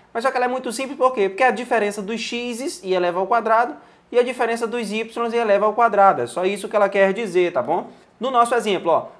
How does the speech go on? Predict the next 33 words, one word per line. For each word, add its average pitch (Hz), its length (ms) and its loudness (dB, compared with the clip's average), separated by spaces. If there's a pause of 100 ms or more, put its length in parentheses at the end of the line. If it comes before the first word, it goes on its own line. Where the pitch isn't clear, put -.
quem 254 160 -4
são 247 200 -4
os 233 60 -8
x? 175 200 -6
Quem 165 140 -4
vem 190 120 -2
primeiro, 202 380 -2
né? 143 160 -6
X 220 460 -6
e 294 80 -12
x, 143 320 -8
né? 175 240 -6
É - 80 -14
x 196 240 -6
e 254 160 -4
y, - 200 -6 (280)
tá 151 80 -4
bom? 208 240 -2
A 175 80 -2
diferença 196 580 -2
dos 180 180 -2
x's, 214 560 -10 (120)
então, 170 260 -4
olha 165 180 0
só, 143 220 -2
três 147 680 -4 (300)
e 170 80 -2
menos 170 380 -2
um, 226 240 -2 (260)
então 156 160 -6
vai 151 80 0
ficar 151 280 -6
três, 190 600 -2